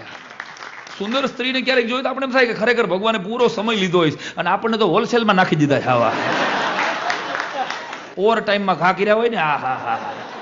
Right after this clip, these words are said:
હોલર મરચા જેવા નાક હોય ને, આ આંખું હોય, આડો.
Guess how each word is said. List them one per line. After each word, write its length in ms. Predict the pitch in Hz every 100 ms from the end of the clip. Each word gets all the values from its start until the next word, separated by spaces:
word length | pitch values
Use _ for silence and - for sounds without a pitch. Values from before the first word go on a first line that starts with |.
| - - -
હોલર 240 | 151 180 165
મરચા 320 | 170 175 170
જેવા 240 | 165 160
નાક 340 | 147 165 175 160
હોય 220 | 156 143
ને, 60 |
આ 460 | 139 151 156 151 143 147
આંખું 300 | 156 151 139
હોય, 140 | 135
આડો. 440 | 127 123 117 107